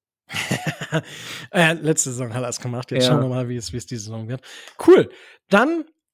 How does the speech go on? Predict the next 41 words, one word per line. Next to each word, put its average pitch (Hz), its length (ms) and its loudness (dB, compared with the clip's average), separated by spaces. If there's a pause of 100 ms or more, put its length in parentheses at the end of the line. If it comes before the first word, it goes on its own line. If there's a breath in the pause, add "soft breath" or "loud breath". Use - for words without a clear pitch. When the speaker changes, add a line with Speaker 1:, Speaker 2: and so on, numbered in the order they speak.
(140)
Speaker 1:
würd 214 140 0
ich 214 100 -2
sagen, 180 480 2
ähm, 180 400 4 (160)
haben 196 180 2
wir 202 120 8
die 170 180 -4
Defensive 190 520 -4
Player 147 440 0
abgehakt. 117 500 -8
Für - 160 -6
alle, 226 280 4
für 190 140 -4
euch 175 100 0
da 160 80 0
draußen, 127 420 -6
wenn 170 120 0
ihr 165 100 2
Spieler 147 280 -2
habt, 143 200 -2
zu 135 100 -8
denen 135 220 -4
ihr 135 120 -6
eine 135 220 -6
Meinung 139 400 0
haben 123 280 -8
wollt, 127 280 -12 (480 soft breath)
Speaker 2:
Aber 135 160 4
Speaker 1:
schreibt 139 240 6
Speaker 2:
wollen 135 80 8
Speaker 1:
uns 139 80 4
Speaker 2:
wir 160 60 8
Speaker 1:
das 143 80 4
Speaker 2:
nicht 127 140 -4
noch 120 120 -2
die - 160 -12
anderen 117 240 -6
Positionen 180 480 -2
so 175 60 -2
ein 175 80 -2
bisschen? 180 500 -6